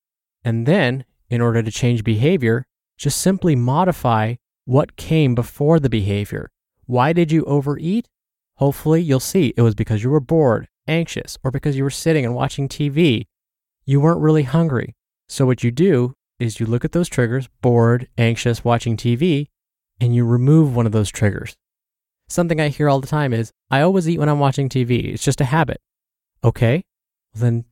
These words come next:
don't watch T V, but maybe play on your phone and see if the eating behavior continues. Chances are it won't. And if you can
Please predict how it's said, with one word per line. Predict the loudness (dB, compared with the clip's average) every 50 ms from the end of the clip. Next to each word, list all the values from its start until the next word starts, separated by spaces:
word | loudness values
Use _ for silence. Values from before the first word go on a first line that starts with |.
| _ _ -2
don't | -2 0 0 0
watch | -2 -2 -2 -4 -6 -6
T | -2 -2 -2
V, | 0 0 0 0 0
but | -2 -4 -2
maybe | -2 0 0 -2
play | -4 -2 -2 0 2 2
on | 2 2
your | 0
phone | -2 -2 -2 0 0 0 0 -2 -6 -12 _ _
and | -6 -4
see | -2 0 0
if | 0 0
the | -4 -8 -10 _
eating | -2 0 2 2 2
behavior | 2 2 2 2 2 0 0
continues. | -2 -4 -6 -2 -2 -2 -2 -2 -6 -10 -14 -18 -20 _ _ _ _ _ _ _ _
Chances | -4 -2 -2 -2 -2 -4 -4 -2
are | 0 2 2 2 0 -2 -8 _ _ _
it | -6 -6 -2
won't. | 0 0 0 0 -2 -6 -14 -20 -20 _ _ _ _ _ _ _ _ _ _ _ 0
And | 2 2
if | 2 2
you | 0 -2
can | 0 2 2 2 2 0